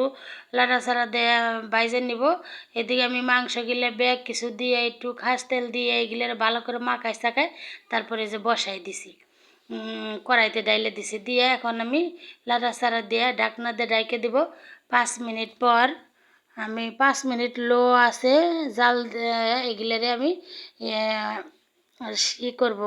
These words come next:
কষাই নেব। এদিকে আমার আবার মুরগির মাংস, আহ, কেউ গো-, খাসির মাংস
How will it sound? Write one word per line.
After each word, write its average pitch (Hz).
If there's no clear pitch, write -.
কষাই 240
নেব। 208
এদিকে 269
আমার 262
আবার 262
মুরগির 269
মাংস, 240
আহ, 247
কেউ 254
গো-, 247
খাসির 247
মাংস 233